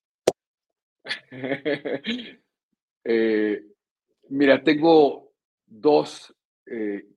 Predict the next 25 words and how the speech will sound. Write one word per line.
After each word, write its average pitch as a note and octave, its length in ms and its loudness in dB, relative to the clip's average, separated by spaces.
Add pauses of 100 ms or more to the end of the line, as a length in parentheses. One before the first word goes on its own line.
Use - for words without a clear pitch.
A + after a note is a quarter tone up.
(160)
que - 100 -6
estarían C3+ 360 -4
en C#3+ 80 -6
primer A#2 280 -4
lugar. G#2+ 380 -8
Una D#3+ 320 0
es D#3 120 -6
precisamente C3 760 -4
esta B2+ 280 -6
de G2 360 -8
Zona C3 260 -2
de A#2+ 80 -4
Interés A2+ 560 -6 (600)
y B2+ 100 -2
la A2+ 160 0
otra C#3+ 580 4
es B2+ 480 -6 (140)
posiblemente A#2 1120 -4
la A#2 320 0
de, B2+ 400 -2 (640)
eh, G#2 420 -6
Anatomía B2 540 -2
de A#2 80 -2
una A#2 240 -4
caída. F2 420 -10